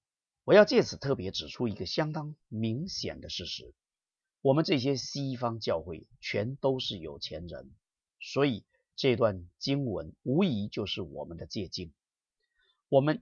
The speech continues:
衣冠楚楚地来到耗资数百万美元建造的建筑物里聚会，屋外的停车场有数不尽的豪华轿车，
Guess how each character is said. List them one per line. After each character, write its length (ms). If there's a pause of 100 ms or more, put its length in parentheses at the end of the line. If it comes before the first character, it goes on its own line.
(140)
衣 220
冠 280
楚 240
楚 220
地 100
来 160
到 300 (100)
耗 380
资 240
数 280
百 220
万 260
美 280
元 480
建 260
造 220
的 100
建 300
筑 160
物 180
里 140
聚 240
会， 240 (640)
屋 320
外 260
的 180
停 300
车 160
场 280 (380)
有 180
数 340
不 140
尽 320
的 100
豪 380
华 260
轿 240
车， 240